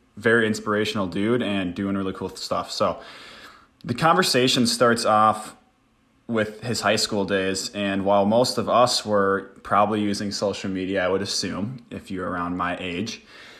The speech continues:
for keeping up with friends, portraying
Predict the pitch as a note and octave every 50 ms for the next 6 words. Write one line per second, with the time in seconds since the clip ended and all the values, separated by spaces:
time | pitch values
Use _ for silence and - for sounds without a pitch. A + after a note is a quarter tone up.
0 | - _ _ _ _ - - - A2 G2+ G2 F#2+ G2 F#2+ F#2+ F#2+ F#2+ F#2+ - -
1 | - _ - - A#2 - G#2+ G#2 G2+ G2+ F#2+ F#2+ - - - - C#3 C3 B2+ B2
2 | B2 B2 A#2+ A#2 A#2 - - - - - - _ _ _ _ - A2 G#2 - -
3 | - A#2+ G#2+ G#2 G#2+ G#2+ G#2 G#2 A2 A2+